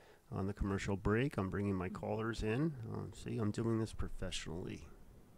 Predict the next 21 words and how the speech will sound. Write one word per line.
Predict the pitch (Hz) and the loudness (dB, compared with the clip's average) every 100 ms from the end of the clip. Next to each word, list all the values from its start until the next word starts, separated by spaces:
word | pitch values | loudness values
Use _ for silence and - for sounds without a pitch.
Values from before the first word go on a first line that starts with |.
| - - - | -20 -20 -12
Solid. | - - 101 92 - - - - - 110 - - - - - - - - | -10 -4 0 0 -2 -8 -12 -14 -8 -6 -6 -8 -8 -8 -8 -8 -10 -2
Th-, | 466 135 - | -2 -2 -2
the | 120 | 2
way | 110 107 | 4 6
I | 101 | 4
work. | 98 85 - - - - - - | 4 2 -2 -12 -14 -16 -16 0
Go | 139 139 | 4 6
ahead, | 139 117 | 6 4
caller. | 135 123 131 156 | 4 6 6 4
Matt, | 131 127 143 143 | 4 4 6 4
I | |
think | 131 139 - | 4 4 6
you | 131 | 6
had | 131 117 | 6 4
something | - 135 135 123 | 4 4 6 6
else | 107 117 - | 6 4 4
to | 117 | 2
say | - 117 | 4 6
that | 101 | 6
was | 92 95 | 4 4
important. | 101 113 104 90 90 | 4 6 4 4 0